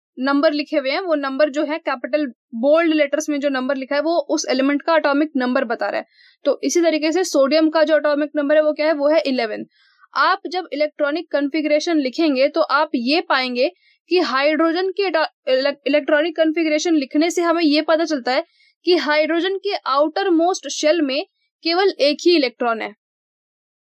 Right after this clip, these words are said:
क्योंकि hydrogen का atomic number क्या है, वन है, तो आप उसको K shell में डाल दोगे, एक ही electron है, तो उसका सबसे आउटर मोस्ट जो shell है वो क्या है, वो K shell है और उसमें एक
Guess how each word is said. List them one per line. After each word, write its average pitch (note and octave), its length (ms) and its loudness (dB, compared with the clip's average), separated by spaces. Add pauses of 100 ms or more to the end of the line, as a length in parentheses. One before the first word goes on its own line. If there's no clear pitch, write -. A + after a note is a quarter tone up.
(460)
क्योंकि F#4+ 400 0
hydrogen D4+ 500 2
का F4+ 120 2
atomic E4+ 340 0
number E4+ 240 2
क्या F4 120 0
है, F#4+ 60 2
वन C#4+ 240 0
है, D#4+ 200 0
तो D#4+ 120 -4
आप D#4+ 160 -2
उसको F#4 240 -4
K D4+ 220 0
shell D4+ 200 2
में D4+ 140 4
डाल C#4+ 180 2
दोगे, C#4+ 260 0 (200)
एक C#4+ 180 -4
ही E4 80 4
electron C#4+ 420 0
है, C4 80 -8 (380)
तो F4+ 60 0 (120)
उसका F4 220 0
सबसे F4 280 0
आउटर D#4+ 280 2
मोस्ट E4+ 340 0 (120)
जो D4+ 220 0 (120)
shell E4 300 2
है D#4+ 100 2
वो C#4+ 160 0
क्या D4+ 160 -2
है, A3+ 60 0
वो C#4 240 -2 (100)
K D#4+ 140 0
shell E4+ 240 2
है D#4 140 2 (300)
और D#4 160 2
उसमें E4 260 -4
एक C4+ 180 -4